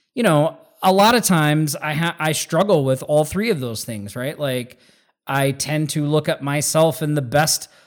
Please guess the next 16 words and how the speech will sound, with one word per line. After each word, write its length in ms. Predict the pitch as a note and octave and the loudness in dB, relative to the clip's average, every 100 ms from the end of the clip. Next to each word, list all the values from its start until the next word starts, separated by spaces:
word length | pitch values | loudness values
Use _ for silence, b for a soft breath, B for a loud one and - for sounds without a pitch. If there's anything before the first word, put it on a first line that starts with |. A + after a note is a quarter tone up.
| b | b
light, 320 | C3+ G#3+ F3 - | 2 2 2 -2
and 220 | C3+ B2+ | -2 0
maybe, 240 | C#3 C#3 | 0 0
you 240 | C#3 C#3+ C3 | -2 -2 -4
know, 240 | B2+ C3+ | -4 -2
I 100 | C#3+ | -2
think 220 | C3+ D#3 | -4 -6
my 160 | C3 C3+ | -2 0
intentions 560 | D3+ C3+ D#3+ D#3 D#3+ D#3 | 0 0 -2 0 -2 -2
are 80 | |
good 240 | E3 G#3+ E3+ | 0 0 0
when 200 | C3 A#2+ | 0 0
maybe 240 | C3 C#3+ | 0 0
they're 120 | D#3 | 0
not. 380 | E3+ G3+ E3+ - | 0 0 -2 -4
Sometimes 560 | - D3+ D3+ E3 D#3 | -4 -2 -2 -2 -2